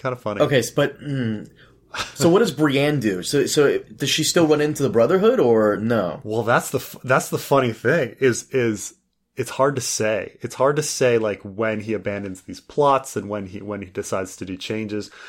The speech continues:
Speaker 1: What I can say is that the Brienne plot is one of the, one of the tightest, uh, most well-written, uh, stories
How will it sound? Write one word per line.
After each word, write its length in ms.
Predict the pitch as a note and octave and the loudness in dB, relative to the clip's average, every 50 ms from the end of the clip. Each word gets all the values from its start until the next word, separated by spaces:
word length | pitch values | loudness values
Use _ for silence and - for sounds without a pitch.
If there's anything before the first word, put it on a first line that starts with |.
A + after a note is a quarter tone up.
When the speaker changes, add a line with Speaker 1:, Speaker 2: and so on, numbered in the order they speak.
| - - | -20 -2
Speaker 1:
What 160 | - C#3 D3+ D3 | 0 2 4 4
I 40 | |
can 100 | C#3+ D3+ | 2 2
say 160 | C#3+ G#3 G#3 G#3 | 2 4 6 6
is 100 | F#3+ G3 | 6 4
that 360 | D#3+ C3 A#2+ - _ _ _ | 0 -2 -2 -6 _ _ _
the 100 | - B2+ | -2 0
Brienne 360 | - C3 C3 D#3 E3+ F3 D#3 | 2 4 4 6 6 4 2
plot 240 | - - C3+ B2 A2+ | 2 2 2 4 4
is 120 | A2 F#2 G#2 | 2 0 -2
one 160 | A2+ A#2 A2 | -2 -2 -2
of 140 | G#2+ G2 G#2 | -4 -6 -6
the, 300 | G#2+ G2 G2 G2+ G#2+ - _ _ | -8 -8 -8 -10 -12 -14 _ _
one 220 | - G#2 A2+ A#2+ A#2 | -8 -2 -2 0 0
of 160 | A2+ G#2 - | -2 -2 -2
the 320 | G#2+ G#2+ G#2 G2 F#2 F2 - _ _ _ _ _ _ _ | -4 -2 -2 -4 -6 -10 -12 _ _ _ _ _ _ _
tightest, 760 | - - - - B2 B2+ B2+ B2 A#2 G#2 - - - - - _ _ _ _ _ _ _ _ _ _ _ | -14 -10 -4 -2 0 2 2 2 2 0 -2 -8 -10 -12 -16 _ _ _ _ _ _ _ _ _ _ _
uh, 300 | - A#2 A2+ A2 G#2 G2+ F#2+ G2 _ _ _ - | -6 -4 -2 -2 -2 -4 -6 -8 _ _ _ -6
most 300 | B2 A#2 A#2 G#2+ - G#2 | -2 -2 -2 -2 -4 -4
well-written, 800 | G2+ A#2+ B2 A#2 A2+ G2+ F#2+ A2+ A#2 A2 G#2 G2+ G2 F#2+ F#2 F#2 _ _ _ _ _ _ _ _ _ _ - | 0 2 4 4 4 2 0 -2 -2 -2 -4 -10 -10 -12 -12 -16 _ _ _ _ _ _ _ _ _ _ -8
uh, 220 | A2 G#2 F#2+ F#2 | -6 -6 -6 -6
stories 880 | - - - - - A#2+ A2+ A2 G#2+ G#2+ G#2 G2 F#2+ F#2 F2+ - - - | -8 -8 -10 -4 -2 0 0 0 0 -2 -2 -4 -6 -8 -8 -10 -14 -16